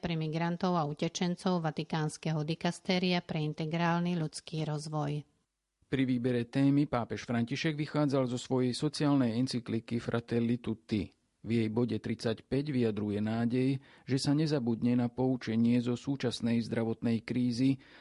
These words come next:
Speaker 2: o vzájomnej prepojenosti ľudstva vo vedomí spoločného my, že sa neupadne do konzumizmu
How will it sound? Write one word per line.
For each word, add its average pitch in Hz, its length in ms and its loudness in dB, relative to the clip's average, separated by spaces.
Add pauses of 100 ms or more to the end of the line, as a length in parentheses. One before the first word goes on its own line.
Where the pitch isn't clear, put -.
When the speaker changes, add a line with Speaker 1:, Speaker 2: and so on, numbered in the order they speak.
(120)
Speaker 2:
o 127 160 0
vzájomnej 151 560 0
prepojenosti 117 800 0
ľudstva 131 560 -2
vo 147 80 4
vedomí 117 480 2
spoločného 110 800 -2
my, 127 400 0 (320)
že 135 160 0
sa 131 160 -2
neupadne 135 640 0
do 104 160 0
konzumizmu 123 960 2